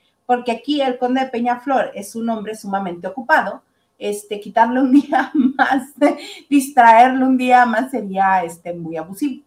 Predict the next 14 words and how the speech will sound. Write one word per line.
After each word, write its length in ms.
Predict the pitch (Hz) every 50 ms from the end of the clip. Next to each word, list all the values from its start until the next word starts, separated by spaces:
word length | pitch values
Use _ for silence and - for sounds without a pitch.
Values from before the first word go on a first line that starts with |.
| _ _
Entonces, 760 | - 208 214 208 - 190 190 190 196 - 202 202 202 - - _ _ _ _ _ _ _ _ _
este, 560 | - 202 196 190 196 190 - - - 202 196
quien 220 | - 233 208 190 190
estará 560 | 185 185 - - 190 175 190 202 214 220 226
en 80 | 226 226
Lavando 300 | 220 214 208 208 220 220
de 100 | 220 202
Noche 300 | 190 196 - 202 175 196
los 560 | 208 240 262 285 294 311 311 320 339 330 302
lunes 960 | 302 330 320 302 302 302 294 294 294 285 285 285 269 285 294 302 311 - - _ -
es 320 | 220 202 202 202 - - _ _ _ _ _ _ _ _ _ _ _ -
el 180 | 302 277 262 -
comandante 520 | 240 196 180 170 175 - 143 - - -
Maganda. 460 | - - - - - - - - _